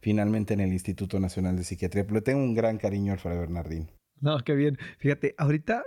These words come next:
Speaker 2: que estaba escuchando todo esto, seguimos hablando como de estigmas, ¿no? Y de ciertas cosas. Entonces, me gustaría hacer una pauta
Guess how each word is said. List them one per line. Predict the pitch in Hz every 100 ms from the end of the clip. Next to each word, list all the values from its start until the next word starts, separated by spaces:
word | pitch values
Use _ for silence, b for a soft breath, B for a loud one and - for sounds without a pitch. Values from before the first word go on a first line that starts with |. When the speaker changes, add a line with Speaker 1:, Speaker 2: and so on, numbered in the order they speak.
| 190
Speaker 2:
que | 143
estaba | 135 135
escuchando | 165 151 135 127 135
todo | 139 135
esto, | 127 135 135 - B B B B
seguimos | - 135 131 156
hablando | 147 123 147
como | 143 120
de |
estigmas, | 107 - 131 123 107 104
¿no? | 113 117 123
Y |
de | 117 117 117 117
ciertas | - 127 - 135
cosas. | - 131 123
Entonces, | 123 135 131
me | 139
gustaría | 135 - 135
hacer | 170
una | 170 165 165
pauta | 151 143 131 113